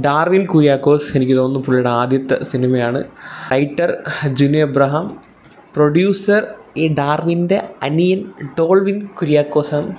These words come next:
പിന്നെ ഈ റൈറ്ററായിട്ടുള്ള ജിനൂവി എബ്രഹാമും പിന്നെ അഞ്ചാറ് ഹിന്ദിക്കാരും ഒക്കെ ചേർന്നിട്ടാണ് ഇത് produce ചെയ്തിരിക്കുന്നത്.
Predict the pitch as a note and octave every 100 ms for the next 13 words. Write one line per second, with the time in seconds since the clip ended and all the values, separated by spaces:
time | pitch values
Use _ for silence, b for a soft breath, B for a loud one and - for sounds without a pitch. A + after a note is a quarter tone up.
0 | - C#3 C#3+ - - - C3+ C3+ C#3 C3+
1 | C3+ D#3 D#3 D#3 D3 F#3+ D#3 C#3+ D3 D#3
2 | E3 D#3+ D3 D3+ D3 D#3+ F#3+ D#3 D3+ D3
3 | C#3+ C#3+ C#3 C#3 C3 C3 C#3 C#3 C3+ C3+
4 | C3+ C#3 C3 C3+ B2+ B2+ C3 C3+ F3+ F#3
5 | F#3 D3+ C3 B2+ C#2+ G2